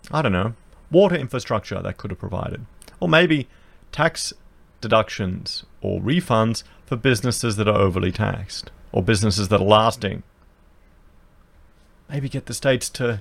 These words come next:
ditch these payroll taxes. You know, the war's over.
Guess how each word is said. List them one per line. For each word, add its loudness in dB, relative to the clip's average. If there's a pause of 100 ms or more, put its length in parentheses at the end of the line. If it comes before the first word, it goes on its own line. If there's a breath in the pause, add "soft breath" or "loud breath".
ditch -2
these 0
payroll 2
taxes. -8
You 0
know, 6
the 4
war's 2
over. 2